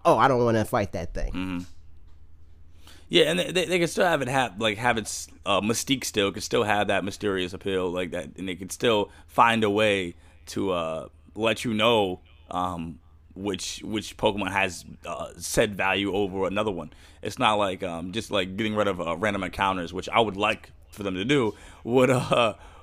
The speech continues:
Speaker 2: would, uh, completely just destroy that, that possibility that happening.
Speaker 1: It's just, it's, it's an antiquated model. It, it's not, the, the, the reason why they're keeping it is not why people think they're keeping it.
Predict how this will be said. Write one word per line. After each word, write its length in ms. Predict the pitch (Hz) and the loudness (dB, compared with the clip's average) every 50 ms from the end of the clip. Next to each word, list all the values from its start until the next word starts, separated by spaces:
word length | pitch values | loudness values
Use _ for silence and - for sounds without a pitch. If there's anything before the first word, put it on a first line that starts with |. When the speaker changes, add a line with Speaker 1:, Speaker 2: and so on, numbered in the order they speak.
| - - - - | -20 -20 -18 -12
Speaker 2:
would, 440 | 92 95 101 101 98 95 92 - | -6 -2 0 2 2 0 0 -4
uh, 160 | 80 85 90 92 | -8 -8 -8 -6
completely 440 | - 123 92 - 127 113 104 104 | -6 -8 -6 -4 -2 -2 0 -2
just 180 | 98 95 95 - | -2 -4 -6 -8
destroy 360 | 95 90 - - 110 101 101 | -10 -8 -4 0 2 2 4
that, 300 | 98 95 92 82 - - - - | 4 2 2 0 -4 -10 -14 -10
that 200 | 78 92 87 85 | -6 -6 -6 -4
possibility 460 | - 95 92 90 95 90 95 90 85 | -4 -6 -6 -4 -4 -2 -2 -2 -2
that 180 | 80 82 82 85 | -4 -6 -4 -2
happening. 220 | 85 202 240 208 | 2 2 2 2
Speaker 1:
It's 80 | 196 247 | 0 -4
just, 300 | 262 - - - - - - - | -8 -8 -10 -14 -18 -20 -16 -10
it's, 300 | - 180 196 190 - - | -8 -6 -6 -6 -4 -6
it's 300 | 190 - - 190 190 - | -6 -2 -2 -2 0 -2
an 80 | 175 - - | -2 -4 -2
antiquated 600 | 131 151 175 175 - 175 - - 170 151 143 131 | -2 -2 0 0 -2 -4 -4 -2 -2 0 0 -2
model. 400 | 123 127 123 120 107 92 82 82 - - - | 0 0 0 0 -2 -4 -6 -10 -14 -10 0
It, 200 | - 151 156 127 - | 4 4 4 4 4
it's 240 | - 156 - - 151 | 0 -2 0 2 2
not, 300 | 147 156 165 175 170 - | 4 6 6 6 4 2
the, 260 | 143 135 139 120 131 | -2 -4 -4 -4 -2
the, 240 | 131 131 151 131 117 | 2 2 2 2 2
the 140 | 131 139 | 2 2
reason 340 | 131 147 190 247 254 233 220 | 4 4 4 6 6 6 6
why 140 | 202 180 180 | 8 8 6
they're 80 | 185 170 | 6 4
keeping 360 | 170 - 208 196 - 190 190 | 2 0 0 0 2 2 2
it 160 | 190 180 - | 4 2 0
is 120 | 127 - | 0 0
not 200 | 143 143 147 147 | 2 4 4 4
why 160 | 143 147 135 135 | 4 2 2 0
people 300 | - - - 123 123 113 | 0 -4 -4 -4 -4 -2
think 220 | - 139 113 110 | 0 0 0 0
they're 100 | - 98 | -2 -4
keeping 380 | - - 104 92 - - 87 85 | -6 -6 -8 -8 -8 -10 -10 -10
it. 100 | 76 | -10